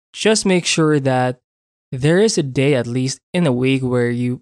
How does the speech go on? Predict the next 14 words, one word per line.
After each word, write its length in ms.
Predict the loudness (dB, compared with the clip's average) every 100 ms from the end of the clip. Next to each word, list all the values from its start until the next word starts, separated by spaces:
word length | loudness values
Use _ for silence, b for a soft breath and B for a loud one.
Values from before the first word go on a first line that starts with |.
| _
kind 240 | -4 -2
of 100 | -2
lay 220 | -2 0
off 160 | 0 -2
a 60 | -2
bit 240 | -2 -2
or 100 | -6
you 140 | -6
tone 300 | -6 -4 -4
down 340 | -2 -4 -4 -4
the 260 | -4 -6 -10 _ -4
intensity 800 | -4 -2 0 0 0 -2 -4 -4
of 180 | -6
your 500 | -4 -6 -4 -6 -10